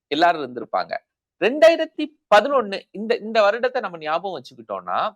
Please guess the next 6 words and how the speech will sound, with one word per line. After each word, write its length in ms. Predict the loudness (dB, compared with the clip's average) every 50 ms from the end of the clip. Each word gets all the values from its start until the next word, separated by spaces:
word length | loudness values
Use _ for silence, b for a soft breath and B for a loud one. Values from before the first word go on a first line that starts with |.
| _ _ _ _ _ _ -4
ரெண்டாயிரத்தி 500 | -2 -2 2 6 6 4 4 4 -6 -8 -4 0 0
பதினொன்னுல 640 | 0 0 -2 -10 -12 -12 -12 -6 -2 0 0 0 0 -4 _ 0 2
அதிமுகவோடு 880 | 4 4 4 2 0 -4 -4 -4 -6 -8 -4 -2 -2 -2 -2 -4 -6 -8 -12 -12
கூட்டணிக்கு 500 | -16 -12 -12 -12 -12 -14 -16 _ -18 -14 -8
போகணும் 440 | -6 -6 -4 -4 -6 -6 -6 -8 -8 _ -2 -2
அப்படின்னு 460 | -2 -2 -4 -8 -8 -8 -8 -10 -10